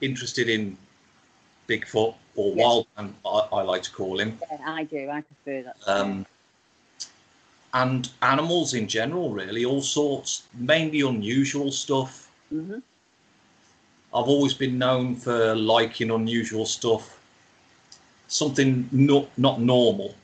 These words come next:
Speaker 1: what normal people would say, like, like
Speaker 2: Okay,
Speaker 1: a cat
Speaker 2: yeah.
Speaker 1: or a dog, or, you know, or a horse. I'm more into, like, your, your giant spiders, your giant centipedes.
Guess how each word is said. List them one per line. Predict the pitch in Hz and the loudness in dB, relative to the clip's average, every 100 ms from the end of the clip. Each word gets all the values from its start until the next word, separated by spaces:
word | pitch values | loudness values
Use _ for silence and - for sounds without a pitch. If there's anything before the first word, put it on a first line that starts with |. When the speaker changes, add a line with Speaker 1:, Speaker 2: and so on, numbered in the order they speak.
| _ _ _ - | _ _ _ 0
Speaker 1:
what | 110 104 | 0 2
normal | 110 98 98 | 0 0 -4
people | - 107 101 101 | -4 -6 -4 -6
would | 98 92 | -6 -4
say, | - 98 92 | 0 0 -2
like, | - - | -8 -14
like | - - 190 | -8 0 2
Speaker 2:
Okay, | 190 | 2
Speaker 1:
a | |
cat | - - - - | -6 -16 -20 -6
Speaker 2:
yeah. | 139 | 0
Speaker 1:
or | 107 | 2
a | 101 - | 2 0
dog, | 104 101 107 | 2 4 2
or, | 110 98 95 98 | 0 -4 -6 -6
you | 107 | -6
know, | 98 98 | -4 -4
or | 98 104 | -2 -4
a | |
horse. | - 113 101 101 104 - - - _ - | -2 2 4 4 2 -2 -8 -18 _ 0
I'm | 113 | 2
more | 123 123 120 | 4 4 4
into, | 110 110 117 | 2 2 0
like, | 107 104 101 | 2 0 0
your, | 110 104 98 - _ _ - _ - | 0 0 -2 -10 _ _ -20 _ -8
your | 98 | -4
giant | 92 110 107 98 | 2 4 4 0
spiders, | - 110 110 104 95 | 0 2 2 2 -4
your | 101 | -8
giant | 92 101 101 - | -4 -2 -2 -4
centipedes. | - 107 - - 104 101 - - - | -4 -4 -6 -6 -4 -4 -4 -4 -6